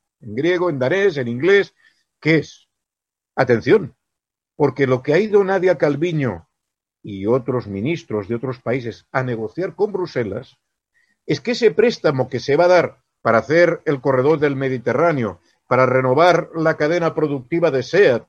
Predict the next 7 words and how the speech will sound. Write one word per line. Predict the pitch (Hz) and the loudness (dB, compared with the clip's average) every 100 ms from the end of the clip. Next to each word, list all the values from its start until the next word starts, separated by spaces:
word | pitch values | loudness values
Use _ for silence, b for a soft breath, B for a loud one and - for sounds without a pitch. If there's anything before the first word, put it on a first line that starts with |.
| - | -16
etcétera, | 123 - 160 139 | -14 -8 -4 -4
etcétera, | 131 - 131 123 180 - _ _ _ _ _ | -4 -4 -4 -2 -4 -8 _ _ _ _ _
va | 139 202 | -2 -2
a | |
generar | 202 202 185 147 - | 0 0 2 0 -4
una | 175 196 | -4 -2
deuda | 180 180 120 127 | 0 0 0 -4